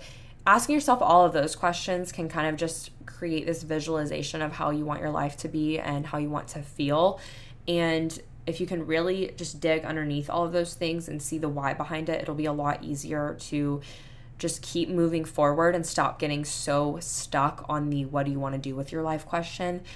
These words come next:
I can't stand being asked that question. I can't stand being asked where, like, what I wanna be doing in five years, because I'm just like, "I don't know." And when people ask me that, I literally feel like I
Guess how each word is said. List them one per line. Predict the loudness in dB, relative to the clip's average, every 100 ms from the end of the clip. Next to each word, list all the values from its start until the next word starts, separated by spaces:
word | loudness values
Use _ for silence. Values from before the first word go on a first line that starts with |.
| -14 4
I | 4
can't | 6 0 0
stand | -2 -4 0 2 4 2 0
being | -2 0
asked | -2 0
that | -4 -2
question. | -4 -2 -6
I |
can't | -6 -6 -6
stand | -4 -4 -2
being | -4
asked | -4 -6 -2
where, | 0 0 0 -2
like, | -4 0
what | 2
I | 2
wanna | 2 0
be | 0
doing | -2 -4
in | -2
five | -4 0
years, | 6 8 8 6 -2 -10 -12 -16 -10
because | -6 -4
I'm |
just | -2 0
like, | 0 2
"I |
don't | 2 0
know." | 2 4 4 4
And | 0
when | -2
people | -4 -2 0
ask | 0 -2 -2
me |
that, | 0 2 2
I | 2
literally | 2 0 0
feel | 0 2
like | 2 2 0
I | 0 2 2